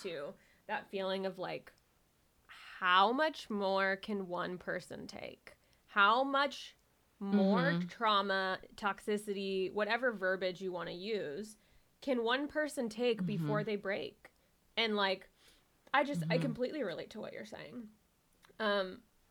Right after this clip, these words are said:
Speaker 1: but it
Speaker 2: Yeah.
Speaker 1: sounds like you had the, the, like,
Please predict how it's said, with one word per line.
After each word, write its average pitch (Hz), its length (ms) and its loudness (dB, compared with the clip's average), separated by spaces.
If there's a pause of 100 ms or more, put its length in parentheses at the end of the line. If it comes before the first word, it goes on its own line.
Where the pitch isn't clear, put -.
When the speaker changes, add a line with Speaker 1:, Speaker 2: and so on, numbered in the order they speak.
(320)
Speaker 1:
but 165 100 -2
it - 20 8
Speaker 2:
Yeah. 156 160 6
Speaker 1:
sounds 269 260 4
like 247 280 2 (1400)
you 240 220 0
had 233 360 6
the, 240 300 6
the, 220 160 2
like, 185 360 0